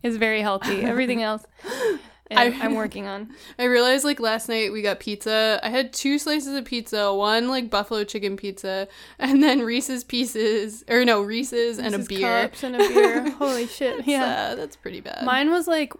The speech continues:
Speaker 1: white pizza with just globs of ricotta all over it.
Speaker 2: <laughs>
Speaker 1: I was like, "I need that."
Speaker 2: We're eating healthier, though.
Speaker 1: Yeah, yeah, yeah, yeah.
Speaker 2: Um, well, wait, okay, so I was a terror to grow up with.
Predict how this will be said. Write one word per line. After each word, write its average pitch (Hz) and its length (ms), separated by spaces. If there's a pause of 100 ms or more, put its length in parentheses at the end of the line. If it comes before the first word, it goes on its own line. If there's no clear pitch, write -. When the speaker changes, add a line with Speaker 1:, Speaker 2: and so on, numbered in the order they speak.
(100)
Speaker 1:
white 233 520 (180)
pizza 302 680
with 247 300
just 220 320
globs 226 640
of 220 160
ricotta 277 760
all 285 240
over 294 240
it. 302 220
Speaker 2:
<laughs> - 40
Speaker 1:
I - 40 (360)
was 254 100
like, 285 200
"I - 20
need 220 240
that." 190 300
Speaker 2:
We're - 40
eating 196 300
healthier, 208 500
though. 247 380
Speaker 1:
Yeah, 277 240 (460)
yeah, 320 260
yeah, 131 260
yeah. - 300 (560)
Speaker 2:
Um, 208 600
well, 302 320
wait, 233 220
okay, 226 320
so 226 340
I 247 280
was 269 420 (120)
a 233 100
terror 233 520
to 214 120
grow 202 280
up 202 180
with. 185 460